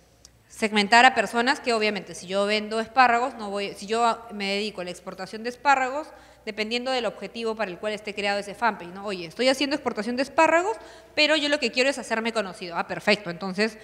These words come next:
exportación de espárragos y lo libero de dieciocho a sesenta años. Pero si yo digo, "Oye, ¿sabes qué? Yo solamente", mm, les voy a decir cualquier cosa, "quiero, yo solamente estoy vendiendo alfombras", no le voy a poner a gente de dieciocho años que quiera alfombra, ponte, ¿no?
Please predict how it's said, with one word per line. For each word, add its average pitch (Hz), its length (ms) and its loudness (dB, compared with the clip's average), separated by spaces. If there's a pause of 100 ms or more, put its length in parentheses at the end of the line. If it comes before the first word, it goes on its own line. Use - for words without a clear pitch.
(140)
exportación 190 520 -2
de 269 60 2
espárragos 302 520 0
y 262 40 -8
lo 202 120 -4
libero 196 360 0
de 202 140 2
dieciocho 262 640 2
a 302 100 4
sesenta 202 400 2
años. 175 300 -2 (400)
Pero 214 160 6
si 220 120 -2
yo 247 100 8
digo, 262 280 6
"Oye, 220 220 4
¿sabes 262 320 0
qué? 277 140 0
Yo 254 120 -2
solamente", 247 720 2
mm, 202 140 -8 (640)
les 196 140 0
voy 214 100 6
a 220 40 8
decir 214 180 2
cualquier 190 300 -4
cosa, - 220 -18
"quiero, 233 300 4
yo 226 180 -2
solamente 254 380 -2
estoy 262 180 -4
vendiendo 247 380 -2
alfombras", 269 640 0 (420)
no 254 120 -4
le 269 100 2
voy 262 120 6
a 262 120 2
poner 226 240 2
a 233 140 6
gente 233 220 -4
de 226 100 2
dieciocho 208 400 -4
años 208 200 -2 (200)
que 180 120 -16
quiera 202 200 2
alfombra, 185 420 4
ponte, 175 240 -4
¿no? 202 140 -10